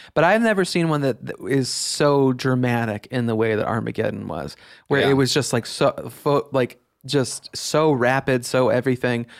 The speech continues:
Speaker 1: um, and so connective between Harry and Gracie.
Speaker 2: Mm.
Speaker 1: Like
Speaker 2: Yeah.
Speaker 1: that was a very, yeah, they did it. Again, you wouldn't think Michael Bay would be able to pull off something like that, but it was great. Yeah.
Speaker 2: It, yeah, and he really, if he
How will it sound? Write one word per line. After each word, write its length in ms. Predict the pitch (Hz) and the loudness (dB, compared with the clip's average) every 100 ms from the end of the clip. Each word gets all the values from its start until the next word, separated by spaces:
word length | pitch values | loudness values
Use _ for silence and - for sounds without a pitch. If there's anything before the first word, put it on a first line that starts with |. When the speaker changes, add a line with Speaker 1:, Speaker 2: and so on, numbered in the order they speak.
| - - - | -20 -12 -4
Speaker 1:
um, 440 | 139 127 120 104 - | 0 0 0 -2 -2
and 120 | 165 | 0
so 220 | 156 208 185 | 2 2 2
connective 600 | 175 156 160 - 135 123 | 0 0 -2 -2 -4 -2
between 480 | 131 - 139 120 113 | -6 0 0 0 0
Harry 580 | 123 127 120 101 98 - | 0 2 2 0 -4 -4
and 220 | 123 113 | -4 -2
Gracie. 460 | 107 117 113 104 - | 0 0 -2 -8 -12
Speaker 2:
Mm. 80 | - - - _ | -14 -20 -20 _
Speaker 1:
Like 200 | 127 117 | -2 -2
Speaker 2:
Yeah. 60 | - | 0
Speaker 1:
that 240 | 131 131 | 0 2
was 200 | 123 123 | 2 2
a 80 | 120 | 0
very, 540 | 117 120 120 117 104 107 _ | 0 0 0 -2 -4 -10 _
yeah, 240 | 120 101 95 - | -6 -6 -8 -4
they 120 | 123 | -2
did 180 | 120 120 | 0 -2
it. 160 | - - - - - | -2 -8 -20 -20 -8
Again, 260 | 165 202 151 | -2 0 0
you 80 | 151 | 0
wouldn't 200 | 175 170 | 0 0
think 100 | 151 | -2
Michael 260 | 147 147 135 | -2 -2 0
Bay 120 | 139 | 0
would 80 | 127 | 0
be 80 | 117 | 0
able 140 | 113 | 0
to 40 | 107 | -2
pull 220 | - 123 | 0 0
off 180 | 117 120 | 0 -2
something 240 | 113 67 | -4 -2
like 160 | 82 - | -4 -2
that, 320 | - - - | -4 -6 -2
but 240 | 117 - - | -2 -2 -2
it 80 | 131 | 0
was 180 | 131 - | 0 -2
great. 360 | 131 151 - - | -2 0 -2 -4
Yeah. 220 | 120 123 | -2 -2
Speaker 2:
It, 160 | 131 - _ _ | -6 -10 _ _
yeah, 340 | 147 175 143 90 | -2 0 0 -2
and 300 | 135 143 135 | -4 -2 -2
he 220 | 127 151 | -2 0
really, 680 | 151 170 190 180 156 131 127 127 | 0 0 2 2 2 0 -2 -4
if 140 | 123 | -6
he 400 | 131 135 135 - | -2 -2 -2 -6